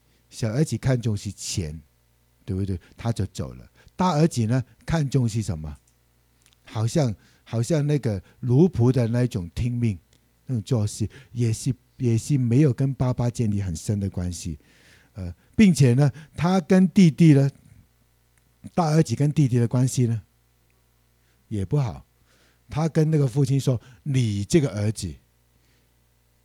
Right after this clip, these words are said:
那父亲对他说，说什么？对，“你这个兄弟。”对不对？爸爸跟他说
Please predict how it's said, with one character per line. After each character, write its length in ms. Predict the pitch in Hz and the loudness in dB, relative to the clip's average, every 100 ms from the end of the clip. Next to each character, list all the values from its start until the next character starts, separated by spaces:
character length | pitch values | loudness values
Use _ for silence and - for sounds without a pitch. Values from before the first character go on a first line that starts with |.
| _ _ _ _ | _ _ _ _
那 120 | 190 | -6
父 200 | 151 196 | 0 2
亲 160 | 160 165 | 4 4
对 180 | 175 143 | 4 4
他 140 | 139 | 4
说， 160 | 135 117 | 0 -4
说 340 | - - 143 | -6 -2 0
什 160 | 110 92 | 0 -2
么？ 200 | 85 82 _ _ _ _ _ _ _ _ _ _ _ _ _ _ _ | -6 -8 _ _ _ _ _ _ _ _ _ _ _ _ _ _ _
对 180 | - 95 80 _ _ _ _ - _ _ _ _ _ _ _ _ _ | -8 -6 -8 _ _ _ _ -20 _ _ _ _ _ _ _ _ _
，“你 400 | 135 127 104 101 | 0 2 2 0
这 160 | - 143 | 2 2
个 100 | 113 | 4
兄 220 | 131 120 | 4 2
弟。” 240 | 123 80 - _ _ _ _ _ _ _ _ | -2 -4 -10 _ _ _ _ _ _ _ _
对 100 | 123 | 2
不 80 | 120 | 4
对？ 240 | 120 95 - _ _ _ - | 4 2 -2 _ _ _ -4
爸 140 | 175 | 0
爸 120 | 170 175 | 4 4
跟 180 | 180 170 | 4 4
他 80 | |
说 180 | 165 160 | 6 4